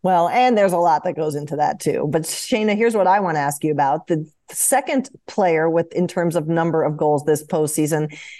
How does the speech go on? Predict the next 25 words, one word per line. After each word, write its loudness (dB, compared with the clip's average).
is 2
one 0
Mark 0
Stone, -2
a -2
player 0
I -2
know 0
that 0
all -2
three 2
of 2
us -2
are 0
big 0
fans -4
of. 0
He 0
has -2
eleven 2
goals, 2
again, -2
second -6
only 0
to 2